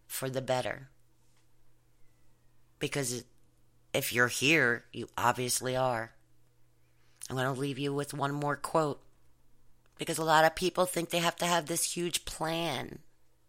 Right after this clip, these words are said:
to, to start creating change. Martin Luther King Junior said, "You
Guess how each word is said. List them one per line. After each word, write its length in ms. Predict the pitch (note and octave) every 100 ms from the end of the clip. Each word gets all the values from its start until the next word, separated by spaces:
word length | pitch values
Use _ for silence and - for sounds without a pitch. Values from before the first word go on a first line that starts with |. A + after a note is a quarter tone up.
| - -
to, 120 | D3
to 420 | C#3+ - - D3
start 300 | - C#3+ C3
creating 460 | - C#3+ C3+ C3 C#3
change. 640 | - C3+ C3 - - - _ _ - - - - _ - -
Martin 460 | D#3+ D#3 C#3 D#3+ F3
Luther 300 | E3+ E3 E3+
King 340 | - E3 D#3+
Junior 400 | C#3 D#3+ D#3+ C#3+
said, 400 | - B2 B2 A2 - _ - - _ - - - - - - - - -
"You 180 | D#3+ E3+